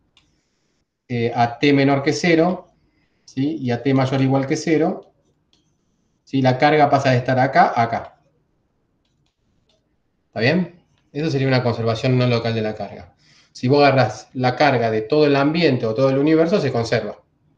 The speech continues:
Pero localmente,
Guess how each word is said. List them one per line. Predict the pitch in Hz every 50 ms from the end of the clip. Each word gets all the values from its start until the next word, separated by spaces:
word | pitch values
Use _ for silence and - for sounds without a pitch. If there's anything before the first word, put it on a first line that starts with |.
| _ _ _ _ _ _ _ _ _ _ _ _ _ _ _ _ _ _ _ _ _ _ _ _ _ _
Pero | - 107 110 110
localmente, | 110 110 - 143 147 156 160 170 165 151 156 - 165 180 202 202 - -